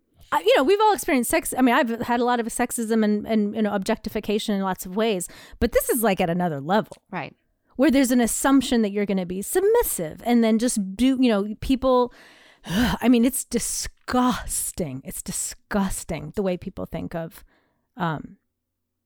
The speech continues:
Speaker 1: Asian women. I mean,
Speaker 2: Right.
Speaker 1: I, it's upsetting. It's very upsetting.
Speaker 2: Yes.
Speaker 1: And I'm sure there's even more to unpack in that. Um,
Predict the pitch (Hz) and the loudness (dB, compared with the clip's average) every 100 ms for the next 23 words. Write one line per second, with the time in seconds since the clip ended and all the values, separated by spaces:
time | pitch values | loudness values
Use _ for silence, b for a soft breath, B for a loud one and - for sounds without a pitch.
0 | _ _ - 202 190 220 269 311 - - | _ _ -8 -4 -2 0 -2 -4 -8 0
1 | 233 190 196 - 226 214 - - 220 - | 2 2 -2 -4 -6 -6 -8 -12 -12 -4
2 | 196 - - - 196 156 - - - 226 | -4 -6 -12 -10 -8 -10 -12 -16 -14 -18
3 | _ 190 - - - B B 262 277 208 | _ -12 -10 -12 -14 B B -20 -12 -10
4 | 202 202 - 254 240 233 262 226 214 226 | -10 -12 -2 2 4 2 2 2 0 0
5 | 202 196 190 170 170 - 175 170 151 156 | 0 0 -2 -4 -6 -4 -6 -4 -6 -2
6 | 202 156 - _ _ _ _ _ _ - | 0 0 -4 _ _ _ _ _ _ 0
7 | 214 196 180 185 | 2 2 0 -4